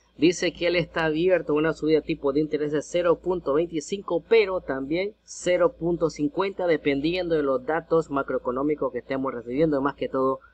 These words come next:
los datos de inflación. Y esto lo hemos hablado últimamente nosotros. Si todos estos datos que ya empezamos a recibir siguen saliendo negativos, más que todo los datos de inflación,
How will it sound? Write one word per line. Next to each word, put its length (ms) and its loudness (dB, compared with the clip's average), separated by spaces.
los 240 0
datos 460 -2
de 80 -2
inflación. 480 -4
Y 80 4
esto 160 -2
lo 80 -6
hemos 160 -4
hablado 240 4
últimamente 640 -2
nosotros. 560 -12
Si 200 0
todos 220 6
estos 220 -2
datos 380 -2
que 160 -2
ya 100 0
empezamos 540 -2
a 60 -2
recibir 500 -4
siguen 400 -4
saliendo 540 -4
negativos, 520 0
más 160 -2
que 140 -8
todo 300 0
los 180 -2
datos 400 -4
de 120 -2
inflación, 640 -4